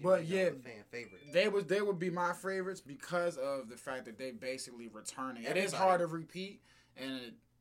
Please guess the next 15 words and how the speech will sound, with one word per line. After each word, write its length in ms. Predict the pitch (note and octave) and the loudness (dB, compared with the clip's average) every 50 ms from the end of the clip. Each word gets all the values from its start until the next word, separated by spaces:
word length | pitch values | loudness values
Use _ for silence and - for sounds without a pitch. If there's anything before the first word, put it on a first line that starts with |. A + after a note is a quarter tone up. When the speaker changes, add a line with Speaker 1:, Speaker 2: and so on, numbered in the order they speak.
| _ _ _ _ | _ _ _ _
Speaker 1:
I 140 | - D3 D#3 | -4 -2 -2
was, 140 | D3+ D3 D3 | -2 -6 -8
they're 140 | C3 D3+ D3+ | -8 -8 -8
just 180 | D3+ D3+ - - | -6 -6 -6 -8
returning 600 | C3+ A#2+ - - - D#3+ E3 E3 D#3 C#3 B2+ A#2 - _ | -8 -8 -8 -6 -2 -2 -2 -2 -2 -4 -8 -10 -14 _
everybody. 260 | - C#3+ E3 D#3 C#3 - C#3+ C3+ | -8 -6 -6 -6 -6 -6 -6 -6
Speaker 2:
Everybody. 280 | C3 A2+ C3 B2 A#2+ C#3 | -4 -4 -4 -6 -4 -6
Speaker 1:
It's 160 | C#3+ A#2+ A#2+ | -8 -8 -6
not 280 | D3 E3 E3+ E3 C#3+ C#3 C#3+ | -2 -2 0 -2 -2 -4 -4
like 260 | D3 D3+ C#3 A2+ - | -4 -4 -4 -6 -8
they've 240 | D3 C#3 C3+ A2+ G2+ | -8 -8 -8 -8 -10
lost 520 | A2+ B2+ C3+ C#3 C#3+ C#3+ C#3+ D3 C#3+ - | -10 -6 -2 0 0 0 0 -2 -4 -8
key 240 | - - D#3+ C3+ B2+ A#2 - | -10 -10 -10 -10 -12 -12 -10
players. 460 | - D#3+ D#3+ D#3 D3 C#3+ D3 C#3+ C#3 | -6 -6 -4 -4 -4 -4 -6 -6 -8
And, 140 | C#3 C3 B2+ | -8 -10 -10